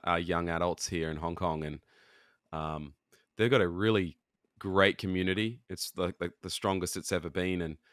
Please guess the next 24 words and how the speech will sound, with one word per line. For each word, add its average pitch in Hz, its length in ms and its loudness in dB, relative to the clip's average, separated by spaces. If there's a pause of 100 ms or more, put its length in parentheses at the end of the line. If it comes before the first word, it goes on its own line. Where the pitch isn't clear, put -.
(380)
and 101 120 2
they 110 100 8
really 135 340 8
pull 117 280 6
in 95 160 4
new 98 140 2
people. 85 540 -4
So - 160 -2
they're 92 120 2
doing 101 400 4
really 104 280 4
good 101 220 2
with 107 160 -2
that, 107 260 2 (400)
and 92 160 2
they're, 85 160 -2 (220)
they're 104 140 4
inviting 107 560 2
new 113 160 2
people 104 360 -2
really 101 220 4
well. 98 440 4 (120)
And 82 280 -2 (100)
after 90 360 0